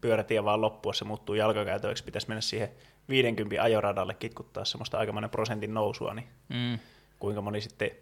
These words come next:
Speaker 1: siirtyy siihen ajoradalle viidenkympin nopeuserolla?
Speaker 2: Mm. Onks muuten tossa kommenttikentässä oli, että, nyt mä kadotin jo sen, mut tota, öö, että,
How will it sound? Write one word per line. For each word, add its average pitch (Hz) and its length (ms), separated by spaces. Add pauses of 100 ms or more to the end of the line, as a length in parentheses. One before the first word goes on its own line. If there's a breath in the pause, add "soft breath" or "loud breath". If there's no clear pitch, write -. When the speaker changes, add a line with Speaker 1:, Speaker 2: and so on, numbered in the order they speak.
(140)
Speaker 1:
siirtyy 104 460
siihen 110 160
ajoradalle 101 520
viidenkympin 107 460
nopeuserolla? 120 540
Speaker 2:
Mm. 120 80 (1040 loud breath)
Onks 180 280
muuten 185 540
tossa 151 300
kommenttikentässä 131 920
oli, 117 180
että, 113 480 (1400 loud breath)
nyt 113 220
mä 113 140 (220)
kadotin 110 440
jo 71 100
sen, 78 180
mut - 220
tota, - 260 (1200 soft breath)
öö, 117 640
että, 123 520